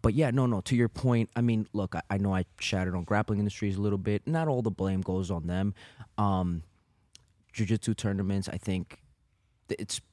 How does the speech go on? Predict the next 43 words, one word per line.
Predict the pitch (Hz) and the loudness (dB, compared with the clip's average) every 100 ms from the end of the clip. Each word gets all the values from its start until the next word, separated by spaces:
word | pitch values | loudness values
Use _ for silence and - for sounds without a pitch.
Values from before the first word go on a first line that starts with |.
| _ 110 92 | _ -8 0
we're, | 117 110 - | 2 2 0
we're | 107 | -2
naturally | 101 95 - 98 92 | 0 -2 -2 -4 -4
competitive, | - 87 - 104 95 82 76 - | -6 -10 -4 -4 -4 -6 -12 -10
right? | 87 87 85 | -6 -4 -4
And | 85 | -4
I | 85 | -6
think | - 85 - | -6 -8 -6
that | 85 82 - - - 131 _ - | -6 -6 -12 -20 -20 -20 _ -10
what | 110 113 110 101 - _ _ _ _ _ _ _ _ _ _ _ _ _ _ _ _ - | -2 2 2 0 -4 _ _ _ _ _ _ _ _ _ _ _ _ _ _ _ _ -2
you | 127 120 | 2 2
don't | 101 120 120 - _ _ _ _ _ _ | 4 4 2 -2 _ _ _ _ _ _
talk | - 110 107 | 0 0 2
about | 98 95 | -2 0
a | |
lot | 95 117 113 | 0 0 0
is | 110 | -4
also | 104 107 - | -2 -2 -2
the | 98 | -2
benefit | 82 85 87 92 - 90 - | -2 -2 -2 -4 -4 -6 -6
that | 78 | -8
it | 80 | -6
has | 95 90 87 85 | -4 -4 -4 -6
to | - 90 | -6 -6
the | 90 | -6
improvement | 90 82 117 101 95 | -8 -4 -2 -2 -4
of | 90 | -6
your | 90 | -6
jiu-jitsu. | - 85 80 - 82 - - | -8 -10 -10 -12 -14 -14 -10
I | 90 | -10
think | - 90 85 | -6 -8 -6
competing | 95 82 95 90 90 | -8 -6 -6 -6 -6
is | 80 | -6
one | 92 90 | -6 -6
of | 87 | -8
the | |
best | 80 95 90 - | -8 -6 -6 -8
ways | 95 90 90 | -6 -6 -6
to | - 92 | -8 -10
see | - - - 123 | -8 -8 -2 -2
where | 113 113 | -2 -4
you're | 104 92 | -4 -6
at, | 87 107 143 | -4 -4 -6